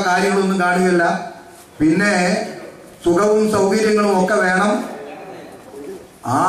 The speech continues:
വിധത്തിൽ പോകുമ്പോൾ മിഷൻ എന്ന് പറയുന്നത് വിഷൻ ഇല്ലാത്ത മിഷനായി തീരുകയും ആ മിഷൻ കാറ്ററാക്ട് ബാധിച്ച് തകരാറാകുകയും ചെയ്യും എന്നുള്ള ഒരു മുന്നറിയിപ്പാണ് ഈ സമയത്ത് എനിക്ക് ഓർപ്പിക്കാനുള്ളത്.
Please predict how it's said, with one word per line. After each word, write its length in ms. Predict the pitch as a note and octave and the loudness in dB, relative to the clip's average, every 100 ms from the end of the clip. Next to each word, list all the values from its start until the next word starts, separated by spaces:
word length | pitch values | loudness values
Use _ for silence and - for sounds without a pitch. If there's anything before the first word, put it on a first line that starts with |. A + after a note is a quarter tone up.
| F#3+ | 4
വിധത്തിൽ 320 | E3+ F3+ F#3 F#3 D3+ | 4 4 0 0 2
പോകുമ്പോൾ 560 | F3+ F#3+ F#3+ F#3 F#3+ F#3+ G3 - - - - A#2+ B2+ | 2 2 2 2 2 0 -2 -8 -14 -20 -16 -8 -2
മിഷൻ 380 | E3 F3 A3 G#3+ G3+ | 0 0 0 0 2
എന്ന് 140 | G3 G3+ | 2 2
പറയുന്നത് 600 | F3+ F#3+ G3+ G#3 G#3 A3 A3+ - - - - - - - - - - | 2 2 2 2 2 2 0 -2 -6 -14 -16 -16 -18 -18 -20 -20 -2
വിഷൻ 340 | F#3 F#3+ C4+ C#4 C4+ | 0 2 2 4 4
ഇല്ലാത്ത 400 | A#3 G#3+ G#3+ G#3+ G#3 | 2 0 0 0 0
മിഷനായി 520 | F3+ B3 A#3+ G#3 G#3 G3 | 0 0 0 2 0 0
തീരുകയും 520 | G3 F#3 F3 F3 E3 C3+ - - - - - - C3+ | 0 2 4 4 2 0 -4 -10 -20 -20 -20 -4 0
ആ 20 | F3+ G#3 G3+ | 2 2 2
മിഷൻ 280 | F#3 G#3 G3 E3+ - - D#3+ | 0 0 -2 -4 -6 -6 -2
കാറ്ററാക്ട് 640 | F3+ F#3+ G3 G3+ F#3+ F#3 | 0 0 0 0 0 -2
ബാധിച്ച് 400 | E3+ F#3+ F3+ F#3+ F#3 | 0 0 -2 -4 -2
തകരാറാകുകയും 720 | E3 F3+ F3+ E3+ E3 D#3 D3 C#3+ | 0 0 2 2 2 2 2 2
ചെയ്യും 300 | D3+ F3+ G3 - - - - - D3+ | 2 2 0 0 -6 -14 -20 -4 0
എന്നുള്ള 320 | E3+ G3 F#3+ F#3+ | 2 2 2 2
ഒരു 80 | F3 E3 | 2 2
മുന്നറിയിപ്പാണ് 640 | F#3+ A#3+ G#3+ G#3 - E3+ D#3+ | 2 2 2 2 2 0 0
ഈ 20 | E3 | -2
സമയത്ത് 260 | D#3 D3 C#3 | -2 0 -2
എനിക്ക് 160 | C#3 | 0
ഓർപ്പിക്കാനുള്ളത്. 680 | C3+ C3+ - B2 A#2 A2 | 0 0 0 0 -2 -2